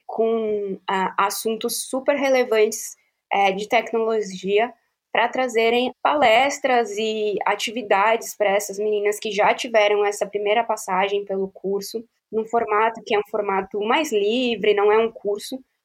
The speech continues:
é uma formação meio disruptiva, mas que levam essas, essas meninas que se formaram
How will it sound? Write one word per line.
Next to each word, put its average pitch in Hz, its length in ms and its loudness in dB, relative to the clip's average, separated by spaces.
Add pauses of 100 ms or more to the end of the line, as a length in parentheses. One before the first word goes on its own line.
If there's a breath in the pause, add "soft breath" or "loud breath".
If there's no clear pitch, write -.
(420)
é 185 840 2
uma 196 680 -4 (260)
formação 190 880 -2 (300)
meio 208 300 2
disruptiva, 214 840 -4 (240 soft breath)
mas 208 220 0
que 247 120 -4
levam 247 500 4
essas, 214 960 0
essas 185 280 -6
meninas 196 720 -4
que 208 180 -8
se 196 140 -12
formaram 202 840 0